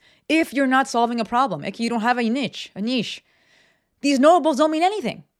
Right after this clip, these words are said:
You have hobbies, great, and you put them on Instagram. No one's gonna pay you for anything. Right? The post that he shared, right, it was absolutely going to do well because it gives people permission to not do the hard thing,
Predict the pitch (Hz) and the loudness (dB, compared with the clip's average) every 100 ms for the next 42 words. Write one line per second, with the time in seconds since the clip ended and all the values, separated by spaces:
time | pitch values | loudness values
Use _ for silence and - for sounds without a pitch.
0 | _ _ _ - 254 285 269 349 302 147 | _ _ _ -10 -4 -4 0 -2 -2 -6
1 | - 285 294 170 190 190 254 254 277 247 | -4 -4 -4 -4 -4 -2 0 0 -2 -4
2 | 196 170 185 285 302 311 302 - 277 254 | -4 -4 -2 -2 -2 -4 -6 -4 -4 -4
3 | 247 269 311 254 - _ _ _ _ _ | -4 -4 -4 -6 -10 _ _ _ _ _
4 | _ _ _ - - - _ _ _ _ | _ _ _ -20 -20 -20 _ _ _ _
5 | _ _ _ - 214 294 359 330 285 - | _ _ _ -4 0 2 0 0 -4 -2
6 | 247 190 156 180 - _ _ - 160 208 | 0 0 -2 -8 -18 _ _ -16 -10 -8
7 | 190 240 254 247 254 233 220 208 196 185 | -2 2 2 2 -2 -2 -2 -2 -2 0
8 | 170 160 - 208 254 - _ _ - 220 | -2 -2 -2 -4 -6 -12 _ _ -12 -6
9 | 233 220 220 226 262 254 - 240 - 214 | -4 -4 -6 -4 -4 -6 -8 -6 -4 -6
10 | - 185 165 190 - 277 294 294 _ _ | -6 -6 -4 -4 -4 -6 -6 -10 _ _
11 | - - 185 185 208 208 196 185 180 180 | -12 -4 -2 0 0 -2 -6 -6 -4 -4
12 | 175 - 151 147 143 - 170 | -6 -6 -8 -8 -10 -20 -20